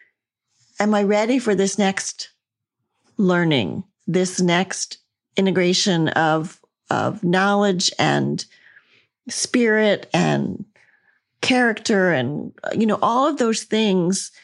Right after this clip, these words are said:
to become part of who I am now?" And then I'll practice who I am now for a while until I feel grounded in that. And then it's like, "Okay, where's the next level I'm going to?"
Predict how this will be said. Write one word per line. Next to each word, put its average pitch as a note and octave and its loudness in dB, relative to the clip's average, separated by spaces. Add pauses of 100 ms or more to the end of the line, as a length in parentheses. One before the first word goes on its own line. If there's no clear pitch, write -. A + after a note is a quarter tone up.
(200)
to - -4
become F#3+ 0
part A3 0
of F3+ 0
who G#3 2
I F#3+ 0
am F#3 0
now?" G3 0 (1300)
And G#3 0
then G3 2
I'll A3 0
practice C4 -2
who A#3 0
I E3 2
am F3 0
now D3+ 0
for C4+ -2
a F#3 2
while E3+ 0 (720)
until A#3 0
I G#3 2
feel F#3+ 0 (640)
grounded E3 2
in D#3+ 0
that. E3 0
And G3 0
then G3 2
it's G#3 -4
like, B3 0
"Okay, F4 -2 (380)
where's B3+ 0
the A#3+ 0
next A3 0
level C#3 0
I'm F2+ 0
going D#2+ -4
to?" - -4